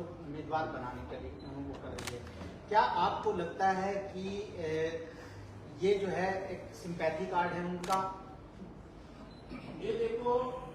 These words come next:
Speaker 2: बाला साहब ठाकरे के नाम की संपत्ति लेके राजनीति करने का जो प्रयास था उन्होंने, वो सबसे फेल हुआ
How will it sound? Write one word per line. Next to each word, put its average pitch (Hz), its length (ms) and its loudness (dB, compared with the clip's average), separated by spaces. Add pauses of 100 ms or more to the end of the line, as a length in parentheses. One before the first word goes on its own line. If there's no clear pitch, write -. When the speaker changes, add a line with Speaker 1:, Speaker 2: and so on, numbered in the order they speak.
(260)
Speaker 2:
बाला 208 420 0
साहब 220 180 0
ठाकरे 202 640 -2
के 202 340 -6
नाम 180 220 -4
की 196 300 -8
संपत्ति 175 1040 -6
लेके 180 360 -6
राजनीति 160 500 -4
करने 160 560 -6
का 175 220 -6
जो 202 140 -2
प्रयास 160 320 -2
था 143 160 -8
उन्होंने, 120 720 -10
वो 160 100 -8
सबसे - 420 -8
फेल 151 440 -4
हुआ - 200 -2